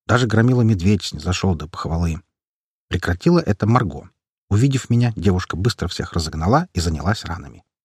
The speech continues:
"У тебя пуля в почке", — оповестила она меня, сорвав повязку. Я подозревал, что все не так радостно, ведь до укола болело не по-детски. "И что теперь делать?" "Потерпи минутку.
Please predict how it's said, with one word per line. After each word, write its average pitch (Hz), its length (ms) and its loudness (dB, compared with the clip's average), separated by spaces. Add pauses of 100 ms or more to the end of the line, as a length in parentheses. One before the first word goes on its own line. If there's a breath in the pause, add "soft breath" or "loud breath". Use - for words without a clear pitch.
(920)
"У 113 60 -2
тебя 143 220 4
пуля 165 300 2
в - 80 -8
почке", — 82 500 -2 (100)
оповестила 92 600 0
она 85 160 2
меня, 90 240 2
сорвав 87 420 -2
повязку. 82 520 -6 (840)
Я 90 180 0
подозревал, 120 580 2
что - 180 -6
все - 200 0
не 92 120 4
так - 220 2
радостно, 82 460 -4 (260)
ведь 104 240 -2
до 101 120 4
укола 113 420 2
болело 101 360 2
не 98 180 4
по-детски. - 560 -2 (800)
"И 95 40 -2
что - 200 -2
теперь 101 260 0
делать?" 104 420 -2 (500)
"Потерпи 180 320 2
минутку. 95 460 0